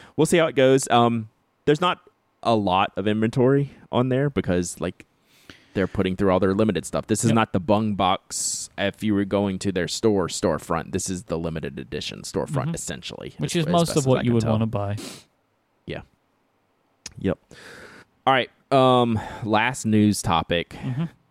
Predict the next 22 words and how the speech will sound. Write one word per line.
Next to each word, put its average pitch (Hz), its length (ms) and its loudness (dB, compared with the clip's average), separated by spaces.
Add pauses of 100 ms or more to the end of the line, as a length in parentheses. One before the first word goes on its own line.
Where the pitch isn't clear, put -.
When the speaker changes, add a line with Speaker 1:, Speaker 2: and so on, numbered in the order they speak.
(240)
Speaker 1:
I 101 400 2
got 95 140 0
an 98 80 -4
email 101 360 0
this 95 240 -4
morning 101 600 -2 (400)
from 113 180 0
my 107 140 4
new, 131 520 6 (240)
<laughs> - 240 -4
my 123 220 0
new 135 220 4
best 120 300 2
friends, 104 420 2
Mike, 90 380 0 (420)
at 101 180 0
Uniball 101 800 2 (200)
U 92 340 0
S. - 500 -4 (520)
So 101 640 2 (580)
since - 380 -2
we 120 680 0